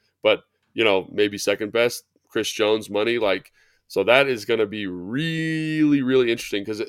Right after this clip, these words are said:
another thing that's important to talk about, like, when I talked to my agent, he's like, "I don't project the contract for this year. I can, I project it for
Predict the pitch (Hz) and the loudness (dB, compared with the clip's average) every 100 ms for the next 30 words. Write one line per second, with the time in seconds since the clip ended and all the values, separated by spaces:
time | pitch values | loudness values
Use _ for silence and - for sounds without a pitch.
0 | - - 131 147 143 131 110 104 - 120 | -10 -4 0 0 0 -2 -4 -8 -8 -6
1 | 104 95 104 113 95 95 87 104 110 104 | -6 -4 -4 -4 -6 -6 -4 -2 -2 0
2 | 117 110 95 107 - 110 110 98 110 139 | -2 -2 -2 -2 -4 -8 -6 -4 0 0
3 | 139 117 120 - - 110 107 107 101 - | 0 -4 -4 -4 -6 -4 -2 -4 -6 -8
4 | 95 107 - 87 - _ _ _ _ - | -4 -4 -4 -8 -12 _ _ _ _ -10
5 | - 104 95 110 107 104 113 - 95 - | -8 -8 -8 -8 -4 0 0 -2 -8 -2
6 | 101 98 92 | 2 2 0